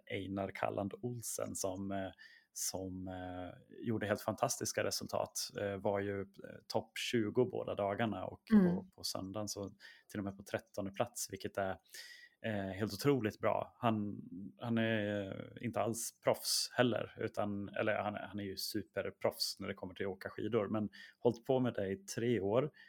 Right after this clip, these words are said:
Speaker 1: jobbar fulltid och, eh, slår ju liksom jätteetablerade, eh, namn som Petter
Speaker 2: Ja.
Speaker 1: Northug kom efter, eh, och, och, eh,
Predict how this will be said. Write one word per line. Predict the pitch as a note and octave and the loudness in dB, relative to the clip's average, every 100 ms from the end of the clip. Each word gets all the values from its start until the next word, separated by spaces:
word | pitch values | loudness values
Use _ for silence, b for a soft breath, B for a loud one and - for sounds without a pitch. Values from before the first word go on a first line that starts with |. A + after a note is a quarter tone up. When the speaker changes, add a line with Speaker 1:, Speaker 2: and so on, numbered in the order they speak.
| b - | b -4
Speaker 1:
jobbar | G#2+ A#2 G2+ G#2+ | 0 0 4 4
fulltid | G#2+ A#2 G#2 F#2+ - G2 G#2 - _ | 6 4 4 0 -2 -2 -2 -4 _
och, | A2 G2+ _ - | -2 -2 _ -4
eh, | G2+ F#2 F2+ b b b | 0 0 -2 b b b
slår | - - A2+ A2 A2+ | -4 2 6 6 6
ju | G2 F#2+ | 4 2
liksom | F#2 F#2+ - F#2+ F#2 F#2 F2+ _ _ _ _ _ _ _ _ - | 0 0 2 2 0 -4 -8 _ _ _ _ _ _ _ _ -8
jätteetablerade, | A#2 G2+ B2 - - G#2 G#2+ G#2 C3 G2+ F#2+ | -4 -2 -2 -4 -4 -2 0 4 4 4 0
eh, | G2 - G#2 - - G#2 | -4 -6 -4 -2 -2 0
namn | G2+ - | -2 -2
som | - - G2 G#2 G#2 - - | -6 -8 -8 -8 -12 -16 -4
Petter | A2+ - | -2 4
Speaker 2:
Ja. | A#2+ | 6
Speaker 1:
Northug | A#2 A2 A#2+ B2+ B2 G#2 | 6 6 8 8 6 -4
kom | - A2+ | 2 2
efter, | A2+ - - A2+ A#2 A2+ A2+ | 2 0 4 6 4 0 0
eh, | G#2+ G#2 G#2 G2+ G2 - | 4 4 4 2 0 0
och, | G#2+ G#2 G2 - | 4 4 4 2
och, | G#2 - - | -2 -4 -2
eh, | G2 F#2+ | 0 0